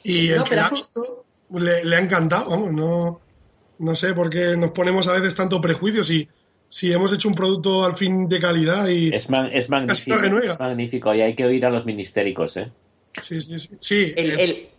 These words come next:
Speaker 2: el hallazgo para mí de, de, del Ministerio de, del Tiempo, sobre todo, es que es una serie que tiene el presupuesto, que tiene una serie de televisión española, es decir, no muy alto. Entonces, no han intentado inventar la rueda en cuanto a efectos especiales, sino que han hecho una serie de ciencia ficción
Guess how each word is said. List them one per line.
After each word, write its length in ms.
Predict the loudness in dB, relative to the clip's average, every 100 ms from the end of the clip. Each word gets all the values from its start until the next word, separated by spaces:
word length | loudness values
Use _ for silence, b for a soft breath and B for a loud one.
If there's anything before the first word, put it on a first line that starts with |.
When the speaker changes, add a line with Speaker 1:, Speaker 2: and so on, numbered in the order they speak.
| _ _ _ _ _ -2
Speaker 2:
el 120 | 2
hallazgo 380 | 4 2 0 -2
para 140 | -6
mí 120 | -4 0
de, 200 | 0 0
de, 180 | -2 -2
del 140 | 0 0
Ministerio 460 | -2 -2 -4 0
de, 220 | 0 0 0
del 240 | 0 2
Tiempo, 240 | 0 -2
sobre 200 | -2 2
todo, 260 | 4 4 2 B B -2
es 120 | 2
que 180 | 2 0
es 100 | 0
una 120 | 0
serie 160 | 2 2
que 60 |
tiene 160 | 2 0
el 40 |
presupuesto, 560 | 0 -2 -2 2 2 0
que 80 | -2
tiene 140 | 0
una 80 | 0
serie 200 | 2 2
de 60 | 2
televisión 380 | 2 0 0
española, 380 | -2 2 2 2
es 40 | 2
decir, 240 | 2 0 B B
no 240 | -2 0 2
muy 300 | 2 2 2
alto. 360 | 2 0 -2 -2 B -2
Entonces, 340 | 2 2 0 0
no 100 | 2
han 60 |
intentado 420 | 2 2 2 2
inventar 520 | 2 4 2 2 0 2
la 100 | 2
rueda 200 | 2 0
en 60 |
cuanto 180 | 0 -2
a 20 |
efectos 220 | -2 -4
especiales, 360 | -6 -2 0 0
sino 200 | 2 0
que 80 | 2
han 60 | 0
hecho 120 | 0
una 160 | -2 0
serie 200 | 0 2
de 160 | 2
ciencia 200 | 0 0
ficción 320 | -2 0 -2